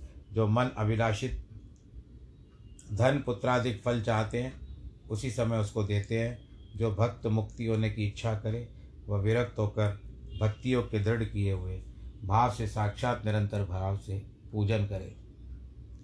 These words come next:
नारद के ऐसे मनोहर वचन सुन करके सुनीति कुमार ध्रुव जी ने उनकी परिक्रमा की, उनको प्रणाम किया। भक्ति रूप हरि चरणारविंद में शोभित होकर मथुरा के निकट मधुवन को गमन किया।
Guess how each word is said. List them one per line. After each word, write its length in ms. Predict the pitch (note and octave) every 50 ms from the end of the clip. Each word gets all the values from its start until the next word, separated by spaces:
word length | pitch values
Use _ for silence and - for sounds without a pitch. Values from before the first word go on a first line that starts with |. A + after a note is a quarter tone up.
| - - - - - - - - - -
नारद 300 | G#2+ G#2+ A2 A#2 A#2 A2 -
के 60 | B2
ऐसे 220 | A2+ G#2+ G2+ B2+
मनोहर 360 | A2+ A2+ A2+ A2+ A#2 A#2 A#2 A2+
वचन 300 | A2+ A2 A2+ A#2 A2 G#2+
सुन 200 | A2+ A#2 A2 G#2
करके 400 | A#2 A#2+ G#2+ - - A#2 A2 - - - - - - - - - - - - - - - - - - - - - - - - - - - - - - - - - - -
सुनीति 420 | - - C3 B2+ C#3 C3 G#2+ C3+
कुमार 360 | A#2 A#2+ A#2+ B2 A#2+ A#2+ A2 G2
ध्रुव 200 | A2+ B2 A#2+ A#2
जी 160 | G#2 B2 A#2+
ने 100 | A#2+ B2
उनकी 260 | A#2 A2+ G2+ A2+ A#2
परिक्रमा 540 | A2 - A2 A2+ - - A#2 A2+ B2 B2 A#2
की, 260 | G2+ A#2+ A#2+ A#2 - - - - - - - - -
उनको 240 | C3 A#2 A2 A#2+
प्रणाम 380 | - A#2 A2 A2+ A#2+ B2 B2 G#2+
किया। 300 | A#2+ A#2+ A#2 A#2 A#2 - - - - - -
भक्ति 360 | F#2+ A2 A2 G#2 - C#3 C3
रूप 220 | B2+ C3 B2 - - - - - - - - - - -
हरि 180 | A2+ B2+ C#3+ C3+
चरणारविंद 580 | - C3+ B2 B2 B2+ B2 B2 B2 A#2+ A#2 A#2
में 180 | A#2 A#2 A#2 G#2
शोभित 400 | - A#2+ A2+ G#2+ A#2 B2 G#2+ A#2+
होकर 380 | A2+ G#2 - A2 G#2+ G#2 G#2 - - - - - - - -
मथुरा 340 | G#2 A2 G#2+ - C3 C3 B2+
के 160 | A#2+ - A#2+
निकट 340 | G#2+ A2 G#2+ - A#2+ A2 G2+ F#2+
मधुवन 400 | G2+ G#2+ G#2+ A#2 A2 A2+ A2+ G#2+
को 140 | G2+ G#2+ G2
गमन 280 | F#2+ G2+ F#2+ F#2+ F#2+
किया। 360 | F#2+ F2 F#2 F#2 F2+ F2+ F2